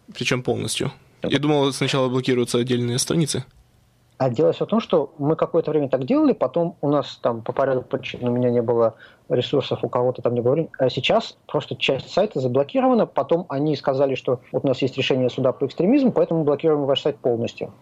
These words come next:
Speaker 2: Заблокировали. То есть, э, в решении суда указана одна страница, но они сказали, что мы хотим, чтобы вы заблокировали еще вот эти N страниц,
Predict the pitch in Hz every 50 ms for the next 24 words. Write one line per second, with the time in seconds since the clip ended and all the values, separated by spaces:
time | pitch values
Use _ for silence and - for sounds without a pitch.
0 | _ _ - 151 135 156 160 185 175 - 151 123 120 113 113 107 110 110 - -
1 | - - - 131 120 - - - - - - 123 120 117 117 113 113 135 135 -
2 | 170 156 147 131 - 151 143 139 127 - 135 120 120 127 - - 123 123 131 120
3 | - - 131 175 277 302 - - 175 135 - - - - - - _ - - 143
4 | 147 156 156 160 - - 139 160 185 - - 165 143 170 156 143 - - 151 156
5 | 147 - 156 - 151 143 - - 139 139 131 127 143 135 - 151 131 127 123 120
6 | - - 120 120 123 123 - - - 208 - - - - 143 131 127 - 135 180
7 | 262 302 - - -